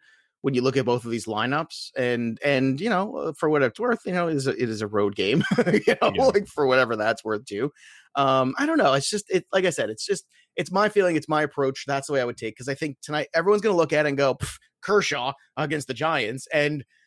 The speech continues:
Speaker 1: we know that, like, that is the most dangerous trap ever. When everything looks so
Speaker 2: Yep.
Speaker 1: perfect, it can't possibly fail. Inevitably, it's not as good as you think it is <laughs> when it comes to baseball. Like, that's
Speaker 2: Mm-hmm.
Speaker 1: usually it. And if it is,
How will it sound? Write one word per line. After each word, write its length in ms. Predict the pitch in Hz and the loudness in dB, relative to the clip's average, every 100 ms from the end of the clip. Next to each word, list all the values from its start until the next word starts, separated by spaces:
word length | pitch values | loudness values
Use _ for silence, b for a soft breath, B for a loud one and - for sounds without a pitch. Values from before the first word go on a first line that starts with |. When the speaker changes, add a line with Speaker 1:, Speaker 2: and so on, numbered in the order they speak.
| _ - | _ -4
Speaker 1:
we 160 | 214 | 0
know 280 | 233 220 214 | 4 4 6
that, 160 | 190 175 | 4 4
like, 160 | 165 | 2
that 220 | 143 165 190 | 2 2 2
is 100 | 165 | 0
the 80 | 170 | 0
most 220 | 160 143 | -2 0
dangerous 460 | 143 160 147 151 143 | -2 -2 -2 -2 -4
trap 320 | - 143 135 | -4 -4 -2
ever. 280 | 123 123 107 | -4 -4 -6
When 100 | 123 | -4
everything 340 | 135 175 185 | -4 -4 -6
looks 200 | 151 139 | -6 -6
so 80 | 117 | -4
Speaker 2:
Yep. 100 | 151 | -4
Speaker 1:
perfect, 320 | 165 147 143 | -4 -4 -6
it 60 | 131 - | -8 -4
can't 200 | 135 131 | -2 -2
possibly 380 | 143 131 131 127 | -2 -2 -4 -6
fail. 400 | - 117 113 110 - - | -2 0 0 0 -4 -6
Inevitably, 800 | 135 143 143 139 139 139 135 127 _ _ _ - | -2 0 0 0 2 0 0 -4 _ _ _ -8
it's 180 | 143 | -4
not 180 | 156 156 | 0 2
as 80 | 160 | 2
good 140 | 143 | 0
as 100 | 143 | -2
you 60 | 127 | -4
think 200 | 120 113 | -4 0
it 80 | 135 | 4
is 220 | 143 - | 4 2
<laughs> 60 | - | -2
when 100 | 127 | -4
it 60 | |
comes 160 | 135 135 | -4 -4
to 80 | 113 | -2
baseball. 380 | 110 110 135 | -2 2 2
Like, 140 | 127 117 | 2 0
that's 160 | 113 101 | -4 -4
Speaker 2:
Mm-hmm. 60 | |
Speaker 1:
usually 280 | 127 139 113 | -4 -2 0
it. 80 | 147 | 2
And 100 | 247 | 2
if 80 | 330 | 2
it 60 | |
is, 160 | 392 415 | 2 2